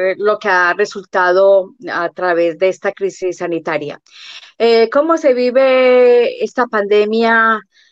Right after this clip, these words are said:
aquí y al otro lado del charco? Muy duro. Y yo,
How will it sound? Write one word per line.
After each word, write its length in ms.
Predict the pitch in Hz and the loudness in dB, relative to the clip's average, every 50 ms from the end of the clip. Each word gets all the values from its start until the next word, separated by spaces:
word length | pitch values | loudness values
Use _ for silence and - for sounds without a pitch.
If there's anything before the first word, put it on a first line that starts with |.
| _ _ _ | _ _ _
aquí 420 | - 208 202 - - 285 311 311 | -4 -4 -4 -2 -2 0 0 2
y 60 | 269 | 2
al 160 | 233 220 208 208 | 2 2 2 0
otro 200 | 196 - 220 220 | 0 0 0 0
lado 220 | 220 208 202 196 | 0 2 2 2
del 120 | 185 175 165 | 0 0 -2
charco? 460 | - 185 165 147 151 _ 160 160 160 _ _ _ _ _ _ _ _ _ _ _ _ _ _ _ _ _ | -4 -8 -8 -8 -8 _ -14 -14 -14 _ _ _ _ _ _ _ _ _ _ _ _ _ _ _ _ _
Muy 180 | 185 196 208 | -2 0 2
duro. 380 | 202 196 190 185 170 165 170 - _ _ _ _ _ _ - - - - - | 4 4 4 4 2 0 -2 -6 _ _ _ _ _ _ -20 -20 -20 -14 -10
Y 80 | - 196 | -6 -4
yo, 80 | 214 | -4